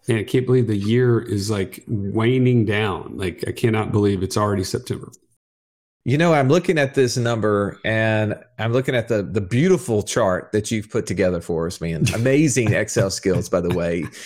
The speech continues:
Speaker 2: He, this guy is, is able, he, he's ambidextrous. And what I mean
Speaker 1: Mm.
Speaker 2: by that is that he can use both a P C and now he can use a Mac in order to come up with his charts.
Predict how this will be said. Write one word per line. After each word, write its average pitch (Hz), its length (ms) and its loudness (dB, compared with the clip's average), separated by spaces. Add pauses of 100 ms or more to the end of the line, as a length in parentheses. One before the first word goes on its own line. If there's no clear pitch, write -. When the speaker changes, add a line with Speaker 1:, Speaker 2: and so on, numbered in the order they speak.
(140)
Speaker 2:
He, 208 380 0 (200)
this 202 160 2
guy 165 520 2 (340)
is, 147 320 2 (100)
is 143 220 0
able, 160 480 2
he, 160 200 0
he's 147 300 -4
ambidextrous. 151 960 0 (540)
And 123 400 2
what 120 120 2
I - 40 2
mean 165 160 2
Speaker 1:
Mm. 143 60 2
Speaker 2:
by 131 100 2
that 123 260 2
is 117 120 -2
that 107 140 0
he 143 140 2
can 127 300 0
use 123 540 0 (120)
both 127 180 2
a 104 120 -2
P 185 260 -2
C 120 540 -2
and 120 120 -4
now 151 200 -2
he 135 120 0
can 113 140 -6
use 113 180 -4
a 98 120 -2
Mac 101 500 -6 (400)
in 120 100 0
order 120 240 0
to 107 240 -4
come 127 280 -4
up 117 160 0
with 104 280 2 (280)
his - 240 -2
charts. - 760 -4